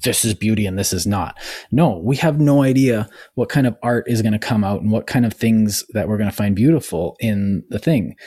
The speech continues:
But as a society, we are also allowed to reject art as, you know, being either not good enough or being, um,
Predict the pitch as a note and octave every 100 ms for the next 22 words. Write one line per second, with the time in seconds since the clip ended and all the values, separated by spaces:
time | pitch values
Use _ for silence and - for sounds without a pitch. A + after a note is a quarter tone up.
0 | - _ A#2+ A#2 A2+ - _ A#2 A#2+ A#2
1 | - A#2+ - C3+ C#3 A2 G2 - _ _
2 | _ A2+ A#2+ A2 - - B2 B2 - B2+
3 | C3+ - C3 G#2+ F#2 G2+ A2 A2+ G2 -
4 | A2+ G#2+ G#2 G2+ F2 - _ _ _ _
5 | G2+ G2 F2+ G#2+ C3+ - - - _ _
6 | _ _ F#2 B2+ F2 - _ _ _ _
7 | G2 G2 F#2+ G2 F#2+ - - - _ _
8 | _ _ _ F#2+ F#2+ F#2+ F#2 - _ F#2
9 | G2 F#2+ E2 F#2+ F#2+ F2+ G2+ - F2+ G2+
10 | A2 G#2+ - F2 D#2 F#2+ F2+ F2+ - -
11 | - - - E2+ E2+ E2+